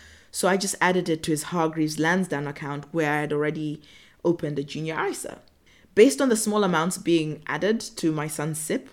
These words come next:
which is about a hundred quid a month right now, which I recognize is not necessarily tiny, but, you know, it's small relative to the fees that they charge at Hargreaves. The sip fees were actually cheaper at Hargreaves Lansdown than they were at iWeb.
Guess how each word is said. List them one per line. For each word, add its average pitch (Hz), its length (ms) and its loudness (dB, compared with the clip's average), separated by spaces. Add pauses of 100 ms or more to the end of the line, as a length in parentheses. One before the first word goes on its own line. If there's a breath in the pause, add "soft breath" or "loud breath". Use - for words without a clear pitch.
which - 200 -14
is - 80 -12
about 110 220 -8
a - 20 -8
hundred 151 320 -8
quid 143 160 -4
a 139 40 -6
month 147 240 -8
right 147 200 -8
now, 208 260 -4 (400)
which 170 240 -8
I 147 60 -2
recognize 151 420 -4
is 143 80 -10
not 160 160 -8
necessarily 143 720 -8
tiny, 113 340 -10
but, - 240 -14
you 147 120 -10
know, - 160 -12 (720 loud breath)
it's 175 180 -2
small 175 320 4
relative 160 380 0
to - 80 -12
the 156 80 -6
fees 156 320 -4
that 143 160 -6 (260)
they 151 160 0
charge 139 480 -6
at - 400 -14
Hargreaves. 143 720 -6 (340 soft breath)
The 185 180 -4
sip - 360 0
fees 185 240 -2
were 156 140 -2
actually - 360 -8
cheaper 180 380 -8
at 147 180 -10
Hargreaves 147 460 -6
Lansdown 151 720 -8
than 165 160 -4
they 151 80 -2
were 151 160 0
at 143 160 -6
iWeb. 147 360 -2